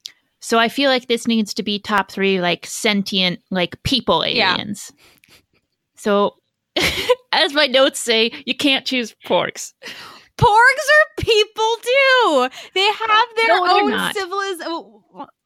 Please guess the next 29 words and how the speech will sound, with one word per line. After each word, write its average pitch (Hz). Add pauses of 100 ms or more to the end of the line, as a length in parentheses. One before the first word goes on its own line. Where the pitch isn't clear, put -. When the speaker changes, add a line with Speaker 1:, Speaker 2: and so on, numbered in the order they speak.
(540)
Speaker 1:
No, 277
they 571
don't 285
have 269
their 233
own 240
civilization. 202
Speaker 2:
<laughs> - (200)
Speaker 1:
They 359
have 415
nests. 698 (640)
Speaker 2:
W-, 359 (220)
well, 359 (360)
okay. 311
Speaker 1:
Are 294
pe-, 285 (140)
okay, 254 (260)
are 269
penguins 294
people? 247
Speaker 2:
<laughs> -
They 285
can 392
be 381
if 392
they 381
wanted 392
to 302
be. 311